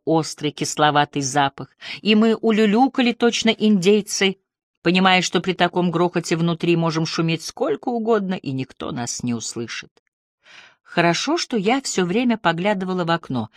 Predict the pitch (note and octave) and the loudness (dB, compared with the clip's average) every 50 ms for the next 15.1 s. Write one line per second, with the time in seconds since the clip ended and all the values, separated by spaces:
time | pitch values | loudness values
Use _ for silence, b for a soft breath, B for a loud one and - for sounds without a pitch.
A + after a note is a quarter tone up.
0 | B B B B B C3+ C#3 C#3+ C#3 C3+ - - C#3 C#3+ C#3 C#3 B2 C#3 C#3 C3+ | B B B B B -4 -2 -2 -2 -2 -2 -2 -2 -2 -2 -2 -4 -4 -4 -4
1 | B2 C#3 C3 C3 C3+ D#3+ F3 - - F3+ F3+ E3 - - - C#3+ C3+ C3+ C3+ C#3 | -2 -2 -4 -2 -2 -4 -4 -4 -4 -6 -4 -4 -6 -6 -4 -4 -6 -4 -4 -6
2 | B2+ - - - - C3+ A#2+ - _ - B2+ - - C#3 C3 B2+ A#2+ A2+ - - | -6 -6 -8 -2 -2 -2 -2 -2 _ -12 -12 -10 -6 -6 -6 -6 -6 -6 -8 -8
3 | - C3 _ - A#2+ B2 A2+ - - A#2 G#2+ G#2 A2 _ _ _ _ _ _ _ | -10 -10 _ -10 -10 -10 -10 -10 -10 -14 -12 -12 -14 _ _ _ _ _ _ _
4 | _ _ _ _ _ _ - C#3+ D#3+ E3+ E3+ E3+ F3 E3+ E3 E3 D3+ D#3+ D#3+ D#3+ | _ _ _ _ _ _ -6 0 2 2 4 4 2 2 0 0 0 0 -2 -2
5 | D#3 - D#3+ D#3 D#3 D#3 D#3 D3+ - - D3+ D3 D3 D3 C#3 - C#3+ C#3+ C#3+ F3+ | -2 -2 -2 0 0 0 0 0 -2 -4 -6 -4 -2 -4 -4 -4 -4 -4 -2 0
6 | A3 A3 F#3+ F#3 E3 B B B B B B D#3 F3+ F#3 F3+ F3+ E3+ F3 F3 E3+ | 0 0 0 -2 -6 B B B B B B 0 2 4 4 4 4 6 4 4
7 | E3 E3 - - - E3+ D#3+ D#3+ D#3+ D#3+ D#3 D#3 E3 D#3+ D3 C3+ C3+ E3+ G#3 G#3+ | 4 2 -2 -2 0 0 2 2 0 0 0 0 0 -2 -2 0 0 0 0 0
8 | - - - F3+ F3 E3+ D#3 B B B B B B - - F3 E3 - - _ | 0 -2 -4 -2 -2 -2 -2 B B B B B B -2 -2 -2 -2 -2 -14 _
9 | _ _ _ - - D3+ D3 - - - G#3+ A3+ A3 - G#3 F#3+ F3+ E3+ D#3+ C#3+ | _ _ _ 0 2 2 2 2 -2 0 2 0 0 0 -2 0 2 2 2 0
10 | - - - _ _ _ _ - - D#3+ F3 D#3 D3 G#3+ A3+ G3+ - - E3+ E3 | -2 -10 -12 _ _ _ _ -4 0 0 0 4 4 4 2 2 2 0 0 2
11 | E3+ E3+ F3 - - E3+ F3 F3+ F3 D#3+ C#3+ D3 C#3 - - - - b b b | 2 0 -2 -4 -4 2 4 4 4 4 2 -2 -4 -6 -10 -12 -14 b b b
12 | b - - - F3 E3 D#3+ D#3+ D#3+ - - - E3 D#3+ C#3 C#3+ D3+ C#3+ D3+ D3 | b -12 -2 0 2 2 4 2 0 0 0 0 0 0 2 0 2 2 2 2
13 | D3 C#3 - - - - F3+ F3+ F#3 F#3 D#3+ - - - C#3+ C#3 C3 C3 C3+ - | 2 0 -2 -6 -4 0 2 2 2 2 2 -2 -2 -2 -2 -2 -2 -4 -4 -6
14 | - - E3 D3+ C#3 C3 C3 B2+ B2+ B2 - - C#3 C3+ D3+ G3 A3+ A3+ G3+ F3 | -2 0 2 2 2 0 -2 -4 -6 -8 -8 -8 -8 -6 -2 0 0 2 2 0
15 | D3+ | -2